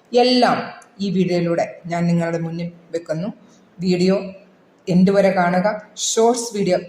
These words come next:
കാണുന്നവരാണെങ്കിൽ ചാനലിൽ ഡീറ്റെയിൽ ആയിട്ടുള്ള വീഡിയോ ഉണ്ട്, ദയവായി കാണുക. വീഡിയോ നിങ്ങൾക്ക് ഉപകാരപ്രദമായെന്ന് വിചാരിക്കുകയാണെങ്കിൽ വീഡിയോ കണ്ടതിന് ശേഷം ലൈക്ക്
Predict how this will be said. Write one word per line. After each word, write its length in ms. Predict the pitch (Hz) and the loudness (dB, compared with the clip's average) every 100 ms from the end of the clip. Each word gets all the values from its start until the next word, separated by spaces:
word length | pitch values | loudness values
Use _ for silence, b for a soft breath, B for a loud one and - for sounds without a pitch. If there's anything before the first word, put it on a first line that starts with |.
| - | -4
കാണുന്നവരാണെങ്കിൽ 720 | 170 170 175 170 170 170 220 - - _ _ _ _ _ - | -2 0 0 0 -2 -4 -4 -8 -18 _ _ _ _ _ -6
ചാനലിൽ 440 | 185 170 175 196 269 - - _ _ _ _ _ - | -2 0 0 0 -4 -8 -20 _ _ _ _ _ -6
ഡീറ്റെയിൽ 360 | 196 208 214 208 185 | -2 0 0 0 -2
ആയിട്ടുള്ള 340 | 170 175 170 175 170 | -2 -2 -4 -4 -6
വീഡിയോ 260 | 185 175 170 | -4 -4 -4
ഉണ്ട്, 140 | 170 208 - - 170 | -4 -6 -8 -14 -6
ദയവായി 400 | 170 160 170 220 - - - | -4 -2 -2 -2 -8 -10 -6
കാണുക. 260 | 151 147 143 - _ _ _ _ 226 277 | -4 -6 -10 -14 _ _ _ _ 0 2
വീഡിയോ 320 | 311 277 214 - 226 | 4 4 2 0 2
നിങ്ങൾക്ക് 340 | 226 226 196 180 202 | 4 4 2 -2 -2
ഉപകാരപ്രദമായെന്ന് 1200 | 190 214 214 220 220 208 208 208 196 202 202 208 208 | 0 2 2 2 0 0 0 2 0 0 0 -2 -6
വിചാരിക്കുകയാണെങ്കിൽ 1040 | 175 185 185 180 196 180 156 165 170 151 - - _ _ 170 | 0 2 0 -2 -4 -2 -2 -4 -4 -6 -12 -20 _ _ -8
വീഡിയോ 240 | 170 180 180 | -4 -2 -2
കണ്ടതിന് 420 | 165 175 175 185 185 | -2 -4 -2 -2 0
ശേഷം 300 | 185 185 226 - B B 220 220 | 0 -2 -2 -6 B B 0 4
ലൈക്ക് 280 | 240 254 | 6 4